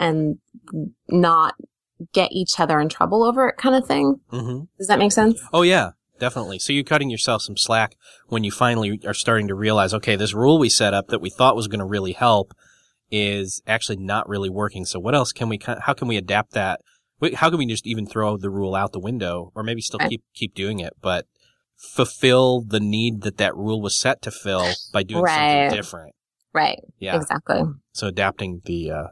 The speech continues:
Speaker 2: the schedule or adapting the rules or whatever you wanna call 'em.
Speaker 1: Mm-hmm. Yeah.
Speaker 2: Okay. Speaking of the whole morning thing, let me ask you
Speaker 1: <laughs>
Speaker 2: the question I've asked everybody else,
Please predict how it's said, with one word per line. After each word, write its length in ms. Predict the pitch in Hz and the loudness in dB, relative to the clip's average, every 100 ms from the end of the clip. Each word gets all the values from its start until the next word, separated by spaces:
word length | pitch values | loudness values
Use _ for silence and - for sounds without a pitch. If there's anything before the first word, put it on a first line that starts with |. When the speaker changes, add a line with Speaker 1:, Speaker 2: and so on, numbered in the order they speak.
| - | -8
Speaker 2:
the 100 | 90 | -6
schedule 440 | - 87 87 85 | -2 -2 0 -4
or 180 | 69 73 | -2 -4
adapting 600 | 80 87 85 87 78 82 - _ _ _ _ _ - | -6 -6 -6 -8 -8 -12 -18 _ _ _ _ _ -4
the 100 | 104 | -2
rules 320 | 92 92 98 90 | 2 2 2 2
or 60 | |
whatever 220 | 90 95 | 0 0
you 60 | 90 | 0
wanna 120 | 87 | -2
call 300 | - 92 92 | 0 0 0
'em. 240 | 85 87 - _ | -2 -8 -12 _
Speaker 1:
Mm-hmm. 440 | 175 170 165 147 156 _ | 0 2 2 0 -2 _
Yeah. 160 | - - 160 - | 0 0 -2 -10
Speaker 2:
Okay. 380 | 95 92 82 - _ _ - - | -10 -10 -12 -16 _ _ -20 -8
Speaking 600 | - 127 120 139 135 139 | -4 0 2 2 2 2
of 540 | 101 95 98 101 - - | 4 4 2 -4 -12 -8
the 320 | 107 101 98 90 | 0 2 0 -2
whole 240 | - 104 | 0 2
morning 520 | 98 98 104 95 90 | 2 2 2 0 -2
thing, 440 | 95 - 85 80 92 _ _ _ - | -6 -6 -4 -4 -10 _ _ _ -8
let 180 | 113 107 | -4 -2
me 160 | 226 | 0
ask 340 | 127 135 - - | 0 2 0 -2
you 500 | 175 226 226 220 226 | 0 2 2 4 2
Speaker 1:
<laughs> 20 | |
Speaker 2:
the 380 | 254 240 233 175 | 2 2 2 0
question 320 | 131 135 - 127 | 0 -2 -2 -2
I've 120 | 120 | 0
asked 240 | 113 113 | 0 -2
everybody 380 | 113 107 110 107 | -4 -4 -4 0
else, 440 | 117 101 90 - | 2 0 -2 -8